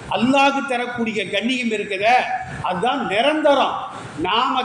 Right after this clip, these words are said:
கேட்டு வாங்கினா கேட்ட நேரத்துல கண்ணியம் கிடைக்கும், மற்ற நேரங்கள்ல அவமரியாதை தான் கிடைக்கும். பெருமானார் ஸல்லல்லாஹு அலைஹி வஸல்லம் அவர்கள்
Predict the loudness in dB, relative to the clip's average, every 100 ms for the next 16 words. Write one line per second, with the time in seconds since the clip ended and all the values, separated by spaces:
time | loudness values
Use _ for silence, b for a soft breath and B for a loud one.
0 | 0 4 6 6 0 2 4 4 2 0
1 | 0 2 4 4 2 -2 -8 -10 -8 2
2 | 6 6 6 2 2 2 2 2 2 4
3 | 4 6 6 4 4 0 -2 -8 -10 -12
4 | -6 -2 0 2 2 0 0 0 0 2
5 | 2 2 4 4 2 0 0 -2 -4 -6
6 | -8 -8 -10 -14 -14 -8 -4 2 4 4
7 | 2 0 -2 0 4 4 4 0 -2 -4
8 | -4 -2 -2 -2 0 -2